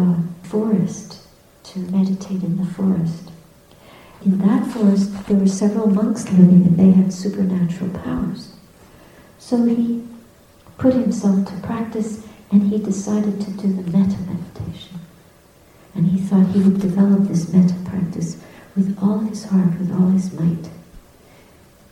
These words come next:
And after a while, he thought of leaving. And then the next day, he heard this voice. It was a deva, one of the tree devas, who was weeping.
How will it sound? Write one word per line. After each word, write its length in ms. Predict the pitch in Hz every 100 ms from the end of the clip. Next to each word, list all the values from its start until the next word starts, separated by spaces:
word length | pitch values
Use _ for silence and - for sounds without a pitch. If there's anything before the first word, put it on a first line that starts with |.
| _ _ - -
And 100 | 214
after 300 | 214 - 202
a 40 |
while, 380 | 175 156 165 - - - - -
he 80 | 254
thought 240 | - 294
of 180 | 269 -
leaving. 520 | 220 - 170 - - - - - _ _ - - -
And 140 | 240
then 200 | 269 262
the 80 | 220
next 340 | 240 247 -
day, 420 | - 208 208 208 - - - - _ _
he 220 | - 247
heard 280 | 247 302 302
this 160 | 240 -
voice. 720 | 254 330 349 165 - - - _ - _ - - - -
It 80 | 214
was 160 | 220
a 80 | 220
deva, 580 | 180 208 220 240 - - - - _ _ _ _ _ -
one 180 | 202 202
of 100 | 185
the 220 | 175 -
tree 260 | 233 233
devas, 580 | 190 175 - - - -
who 80 | -
was 120 | 190 190
weeping. 600 | 320 - - - 165